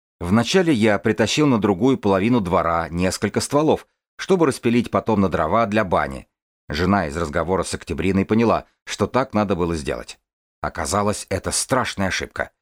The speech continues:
Бревна были чьи-то, и их нельзя было трогать. Не успев напилить, я отнес их назад — но ошибка была совершена, и отношение Октябрины к нам заметно охладело.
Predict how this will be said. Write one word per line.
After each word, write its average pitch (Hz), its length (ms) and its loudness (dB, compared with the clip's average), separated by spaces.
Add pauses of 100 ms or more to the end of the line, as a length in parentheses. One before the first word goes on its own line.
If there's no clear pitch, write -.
(300)
Бревна 113 480 2
были 104 260 2
чьи-то, 101 480 0
и 127 180 -2
их 95 300 2
нельзя 101 440 0
было 85 300 0
трогать. 101 500 -2 (460)
Не 78 140 -2
успев - 520 -2
напилить, 101 580 0
я 90 180 0
отнес 107 340 -2
их 127 140 -4
назад — 135 380 0 (320)
но 117 140 2
ошибка 175 360 0
была 151 240 4
совершена, 113 720 0 (100)
и 101 80 0
отношение 104 600 2
Октябрины 104 560 0
к - 100 -8
нам 135 180 2
заметно 117 560 2
охладело. 95 640 -2